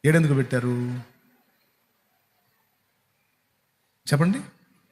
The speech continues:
ఇప్పుడు కూడా అక్క ఆడే పెట్టింది పాపం, కళ్ళజోడు పైన. ఎందుకో తెలుసా?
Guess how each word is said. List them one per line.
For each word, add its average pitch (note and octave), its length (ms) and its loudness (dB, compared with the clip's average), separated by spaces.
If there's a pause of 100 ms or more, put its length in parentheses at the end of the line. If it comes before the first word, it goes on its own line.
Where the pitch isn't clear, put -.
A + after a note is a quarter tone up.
ఇప్పుడు D3 180 0
కూడా D#3+ 160 4
అక్క C3+ 160 0
ఆడే C3 160 2
పెట్టింది A2+ 320 -4
పాపం, G2 240 -6 (300)
కళ్ళజోడు B2 280 4
పైన. G#2+ 260 0 (2750)
ఎందుకో F3+ 240 4
తెలుసా? G3 440 -2